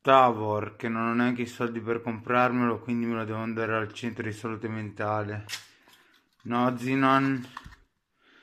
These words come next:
che è per dormire, uno dei sonniferi più potenti, eh, che ci sono in circolazione. E Dostinex, che è per la prolattina, perché la prolattina è alta, visto tutti i farmaci che prendo.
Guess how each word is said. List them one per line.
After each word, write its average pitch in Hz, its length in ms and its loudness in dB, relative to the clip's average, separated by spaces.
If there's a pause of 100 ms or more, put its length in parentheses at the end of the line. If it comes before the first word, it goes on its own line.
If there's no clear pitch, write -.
(200)
che 117 100 -4
è 110 60 -4
per 117 260 -2
dormire, 117 540 0
uno 117 160 -2
dei 107 140 -6
sonniferi 113 600 -6
più 107 120 -8
potenti, 107 520 -8
eh, 110 540 -6 (920)
che 117 180 -10
ci 101 100 -14
sono 117 240 -6
in 113 160 -8
circolazione. 123 1300 -4 (1160)
E 120 160 -6
Dostinex, 107 840 -4
che 117 120 -4
è 110 40 -4
per 113 200 -4
la 110 100 -4
prolattina, 117 720 -2
perché 110 280 -8
la 107 100 -4
prolattina 107 540 -6
è 110 40 -4
alta, 104 640 -6 (640)
visto 110 300 -8
tutti 107 240 -8
i 110 40 -8
farmaci 107 440 -6
che 104 100 -10
prendo. 101 760 -10